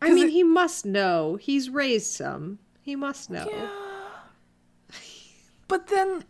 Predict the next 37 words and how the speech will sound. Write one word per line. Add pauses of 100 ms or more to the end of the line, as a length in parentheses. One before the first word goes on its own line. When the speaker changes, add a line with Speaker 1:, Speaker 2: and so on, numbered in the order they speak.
(120)
Speaker 1:
like,
so
the
other
thing
I
wasn't
super
jazzed
about (120)
in
this
part
was
that,
like, (400)
there's
now
potential
love
interests
for
both
Rainey
and
for
Frangie,
too. (1000)
Maybe. (2500)
Speaker 2:
Oh,
I
totally
didn't
get
that
for
Frangie.